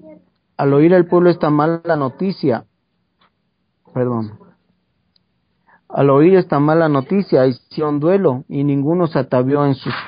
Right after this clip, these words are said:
en sus joyas. Voy a invitarlos ahora a que leamos, este,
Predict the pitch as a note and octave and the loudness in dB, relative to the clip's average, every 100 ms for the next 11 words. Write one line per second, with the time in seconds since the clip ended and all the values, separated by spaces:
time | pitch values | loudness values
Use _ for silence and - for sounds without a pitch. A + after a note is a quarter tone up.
0 | - _ D3 B2+ C#3 - C#3 C3 A#2 A2+ | -20 _ -4 -2 -4 -2 2 4 2 0
1 | - - _ _ _ - F3 - - - | -6 -20 _ _ _ -20 -20 -20 -20 -20
2 | - _ _ _ - C3+ D#3+ F#3+ F3+ F#3 | -20 _ _ _ -2 2 4 4 2 2
3 | F#3 F3+ E3+ D3+ E3 D#3 D#3 C3+ C#3 C3+ | 0 0 0 2 2 2 -2 -6 -4 -2
4 | C#3+ D#3 D#3+ D3+ C3+ _ B2+ A#2+ A#2 | 0 0 -4 -4 -8 _ 0 0 0